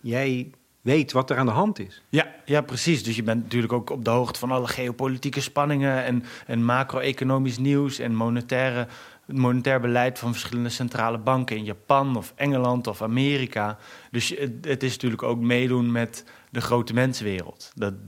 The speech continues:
Speaker 2: ja, dat wilde ik als kind altijd al. Van, ik wil niet elf zijn, ik wil zesendertig zijn en een penthouse hebben. Dat was een soort van mijn droom.
Speaker 1: Hoe oud ben je nu?
Speaker 2: Eenendertig.
Speaker 1: <laughs>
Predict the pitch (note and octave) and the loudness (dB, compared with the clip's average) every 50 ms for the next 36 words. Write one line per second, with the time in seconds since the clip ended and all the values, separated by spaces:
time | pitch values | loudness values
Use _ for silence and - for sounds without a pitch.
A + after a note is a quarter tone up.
0 | A2+ A#2+ - B2 B2 A2+ A2 G2+ G#2 G2+ G2+ A2+ A2+ A2+ A#2+ - A2+ A2 - - | -10 -8 -6 -2 0 0 0 0 -2 -4 -2 -2 0 0 -2 -4 -6 -8 -6 -4
1 | - A#2+ A2+ A2+ A2+ A2 A2 - A2+ B2 B2+ B2 F#2+ F2 D#2+ F#2 F#2 F2 A#2 A2+ | -2 -2 -2 -2 -4 -6 -4 -4 -4 -4 -4 -6 -8 -12 -10 -12 -12 -12 -14 -14
2 | - - A2 A2+ A#2+ A2+ A#2 - A2 A2 A#2+ B2 - - F2+ F#2 G#2 G#2+ - A#2+ | -10 -8 -4 -4 -4 -4 -4 -4 -2 -2 -2 -2 -4 -8 -10 -10 -8 -6 -4 -4
3 | A2+ A2 B2 A2+ - A#2 G#2+ G#2+ A2 A2 A#2 - - - - F2+ F#2+ G#2 G#2 A2+ | -2 -2 -2 -2 -2 -2 -2 0 0 -2 -2 -4 -8 -12 -10 -8 -8 -6 -6 -4
4 | A#2 A#2 - C3 C3+ C3 A#2 G2 E2 E2 E2+ - - - - G#2 G#2 G#2 A2 G#2+ | -4 -2 0 0 0 -2 -4 -6 -10 -10 -12 -14 -16 -14 -12 -10 -6 -6 -6 -4
5 | B2 A#2 A#2 - B2 A2 - - A2+ A2 G#2+ G#2 - - - - - - _ - | -4 -4 -4 -4 -6 -6 -4 -4 -4 -4 -4 -6 -12 -20 -20 -20 -20 -20 _ -8
6 | G2 G2+ G#2+ A2 G#2+ A2+ A#2 G#2 - - - - _ _ _ _ - A#2 A2+ - | -6 -4 -4 -2 -2 -2 -4 -4 -6 -10 -16 -20 _ _ _ _ -12 -10 -10 -8
7 | D3 E3 - - - E3+ F3 A3+ A#3 - _ _ _ _ _ - - D#3+ D#3+ C#3+ | -8 -10 -10 -8 -8 -6 -6 -6 -8 -12 _ _ _ _ _ -2 2 2 4 4
8 | A#2+ G#2 F#2+ F2 F2 - - - - - - - | 2 0 -2 -4 -6 -8 -16 -20 -20 -20 -20 -20